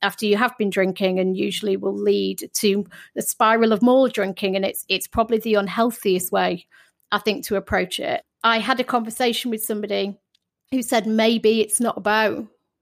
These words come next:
getting over it. Maybe you accept you won't get over it, but actually you just learn to live with it." 'Cause that felt revolutionary to me. It's like, "Holy shit, I don't have to get over it. I don't have to wait for this day where I wake up and everything's great because I no longer feel affected by it.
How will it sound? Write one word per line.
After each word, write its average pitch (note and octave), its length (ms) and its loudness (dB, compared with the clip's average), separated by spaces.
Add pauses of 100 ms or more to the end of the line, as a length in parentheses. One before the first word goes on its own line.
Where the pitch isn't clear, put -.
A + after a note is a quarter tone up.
getting G3 260 0
over F#3 260 -2
it. - 100 -4
Maybe A3+ 300 2
you A3 180 0
accept - 460 -4
you A3+ 140 -2
won't A#3+ 260 2
get - 180 0
over A2+ 280 -4
it, - 180 -4 (420)
but G#3+ 140 2
actually G3+ 800 -2 (500)
you A3 180 0
just G#3+ 260 -2
learn G3+ 340 2
to - 140 -4
live G#3 220 0
with F#3+ 140 -4
it." - 240 -2 (560)
'Cause A#3 120 -6
that D4+ 240 0
felt G3+ 260 0
revolutionary G#3 720 -2
to - 180 -14
me. F#3 380 -8
It's G#3+ 120 -18
like, A3 140 -6
"Holy E4 240 2
shit, - 280 0
I A#3+ 80 2
don't C4 200 0
have F#4 260 -2
to C#4 80 -8
get - 160 0
over G3 220 -2
it. - 60 -2
I B3 100 0
don't B3 220 -2
have C#4 180 -6
to C4+ 100 -6
wait C4 360 0
for A#3+ 80 -12
this A3 200 -6
day A3 280 0
where G#3 260 0
I G#3 100 2
wake G#3+ 360 -2
up G3+ 220 -2
and G3+ 120 -2
everything's G#3 560 -6
great A3+ 400 0
because G3+ 280 -6
I G#3 120 2
no G#3 200 2
longer G3+ 280 2
feel F#3+ 280 0
affected - 480 -4
by - 140 -4
it. - 320 -4